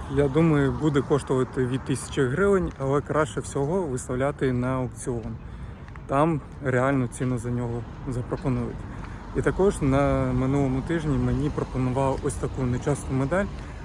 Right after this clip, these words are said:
Людині запропонував дві тисячі гривень за неї, але людина вирішила подумати. Але дуже сильно здивувалася з моєї ціни. На цьому все. Якщо завтра не буде форс-мажору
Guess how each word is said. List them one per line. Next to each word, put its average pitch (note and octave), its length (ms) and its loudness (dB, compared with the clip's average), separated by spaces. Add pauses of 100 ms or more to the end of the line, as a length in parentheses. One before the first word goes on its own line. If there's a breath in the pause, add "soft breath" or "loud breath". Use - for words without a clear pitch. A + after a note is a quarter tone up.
(120)
Людині B2+ 520 2
запропонував C3 680 0 (100)
дві C3 100 -4
тисячі C#3 420 -4
гривень E3+ 300 0
за D3 120 0
неї, D3 320 0 (400 loud breath)
але C3+ 220 2
людина D3+ 560 0 (100)
вирішила B2 440 -2
подумати. B2+ 580 -2 (240)
Але B2+ 220 0
дуже C#3+ 320 -2
сильно C#3 320 0
здивувалася B2+ 800 -2
з A#2 100 -4
моєї B2 460 0
ціни. C#3 360 -2 (480)
На C3+ 140 2
цьому B2+ 300 2
все. G3 340 0 (400)
Якщо C3 480 2
завтра C#3+ 300 6
не B2+ 100 4
буде B2+ 380 2
форс-мажору E3+ 760 2